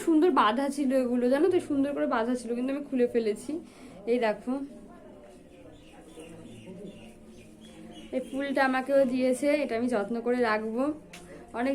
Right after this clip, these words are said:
যত্ন করে রাখবো সেটা, ঠিক আছে? তো এই দেখো, ফুলটা তোমাদের আমি দেখিয়ে দিলাম, সুন্দর বাঁধা ছিল, আমি খুলে ফেলেছি। বন্ধুরা, সবাই ভিডিওটা দেখো, ভালো লাগলে লাইক করো। এই যে গোলাপ ফুলটা, তো এটা রেখে দিচ্ছি, তারপরে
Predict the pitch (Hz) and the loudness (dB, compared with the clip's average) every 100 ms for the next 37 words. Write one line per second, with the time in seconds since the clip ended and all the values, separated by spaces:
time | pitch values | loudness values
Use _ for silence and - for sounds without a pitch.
0 | 262 247 254 254 254 240 214 208 262 262 | 2 0 -2 -2 0 0 -2 -2 -2 0
1 | 233 247 262 285 302 302 254 247 247 233 | 0 0 -2 -2 -2 0 -2 0 0 0
2 | 233 269 262 247 233 233 247 247 254 262 | 0 -4 -4 -4 -4 -2 -2 0 -2 0
3 | 233 208 - 226 247 311 - - - - | -2 -2 -4 -2 0 -2 -4 -10 -12 2
4 | 349 302 320 277 262 285 311 294 302 - | 4 6 4 2 2 2 0 0 0 0
5 | 269 269 269 269 302 254 254 262 262 269 | 0 2 2 2 0 0 2 4 4 2
6 | 262 254 262 254 240 240 247 226 226 269 | 0 0 0 -2 0 -2 2 0 2 0
7 | 240 220 214 226 233 208 202 - 254 254 | 2 2 0 0 0 0 -4 -2 2 2
8 | 220 220 208 190 208 - 226 277 381 - | 2 -2 0 -2 -4 -6 -4 -2 -4 -6
9 | - - 254 240 254 240 240 247 233 262 | -16 -6 0 0 2 0 2 0 0 0
10 | 226 214 220 | 0 0 0